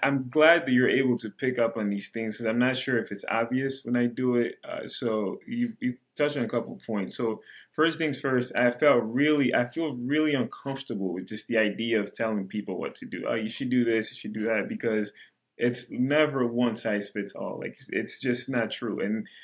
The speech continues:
the, the, the problem with the internet, I mean, I love the internet, social media. Just the thing is, when I have thirty seconds to relay a message, if I'm telling, if I'm barking orders at folks, they might think I'm saying this is the only way something can be done.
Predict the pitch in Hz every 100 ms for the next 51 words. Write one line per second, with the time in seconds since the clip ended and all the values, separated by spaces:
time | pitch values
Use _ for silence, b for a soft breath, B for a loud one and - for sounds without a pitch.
0 | B - 120 104 117 127 117 - 123 117
1 | 101 - 156 165 139 123 127 107 131 127
2 | 107 101 95 110 113 117 131 147 113 123
3 | 113 - - 104 98 104 107 92 82 -
4 | 117 117 123 123 151 135 113 104 117 120
5 | 143 139 - 147 151 143 - 131 120 117
6 | 113 110 110 101 95 98 - 80 - b
7 | b b 110 120 117 139 147 147 131 -
8 | 123 120 139 143 131 - 117 104 95 -
9 | - 117 107 - B B - 120 147 147
10 | - 147 139 113 - 120 113 120 127 107
11 | 104 - 120 113 104 104 107 98 95 -
12 | - - 101 -